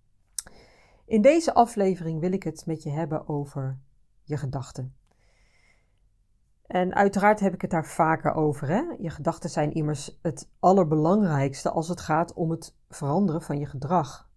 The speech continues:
Hè, van de patronen waar je in zit, van je gevoelens en je emoties.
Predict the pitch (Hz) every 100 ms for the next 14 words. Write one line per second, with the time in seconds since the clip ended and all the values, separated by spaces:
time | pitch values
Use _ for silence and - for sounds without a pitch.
0 | _ _ _ _ - 180 175 156 - -
1 | 156 165 165 160 160 156 147 143 147 147
2 | 151 - - 147 143 139 143 135 208 208
3 | 208 - 165 - 160 156 151 151 156 151
4 | -